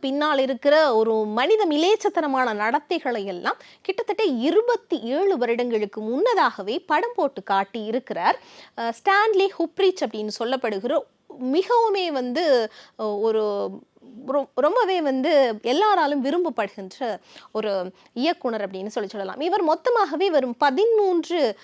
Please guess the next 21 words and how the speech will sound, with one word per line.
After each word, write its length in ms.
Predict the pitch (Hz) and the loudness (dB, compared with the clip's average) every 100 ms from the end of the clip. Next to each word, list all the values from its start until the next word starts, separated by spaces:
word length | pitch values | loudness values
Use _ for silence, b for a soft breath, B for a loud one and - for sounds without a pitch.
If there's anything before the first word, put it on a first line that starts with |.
| B B | B B
அ, 240 | 226 214 214 - | -4 -2 -2 -2
திரைப்படங்களை 680 | 294 370 339 254 220 208 | 0 0 2 0 -2 -2
தான் 180 | 240 247 | -2 -2
இயக்கியிருக்கிறார். 840 | 214 247 254 262 220 - 233 440 - B B | -2 -2 -2 -4 -6 -6 -4 -6 -6 B B
அ, 80 | 233 285 | -2 0
பதிமூன்றாவது 840 | 277 415 453 415 359 349 320 277 | 2 4 4 2 2 0 0 -2
திரைப்படமாக 640 | 233 277 277 262 240 233 240 | -4 -4 0 0 -2 -4 -2
இயக்கப்பட்டதுதான் 720 | 247 - 226 202 202 202 403 - _ 220 | -2 -2 -6 -4 -2 -2 -4 -6 _ 0
ஐட்-, 360 | 262 330 381 - _ _ _ | 2 2 -2 -6 _ _ _
ஐஸ் 520 | 214 233 294 392 - _ _ | 0 0 2 -2 -4 _ _
வைட் 520 | 190 202 262 294 320 - _ - 320 | -6 0 2 0 -4 -10 _ -6 -2
ஷட் 200 | 233 - 220 | -2 -4 -8
அப்படின்னு 200 | 226 226 | -6 -8
சொல்லப்படுகின்ற 540 | 220 190 185 175 185 - - b b b | -6 -6 -8 -12 -10 -8 -8 b b b
இந்த 220 | 349 302 | -2 -2
திரைப்படம். 400 | - 190 190 - B B | -6 -10 -12 -14 B B
இது, 440 | 285 262 247 240 | 0 2 2 0
இந்த 180 | 262 254 | 0 0
பெயர்களை 520 | 277 403 466 392 403 | 0 0 2 2 2
நீங்க 340 | 339 240 247 233 | 2 0 0 0
பாத்தீங்கன்னு 320 | 254 226 | -2 -4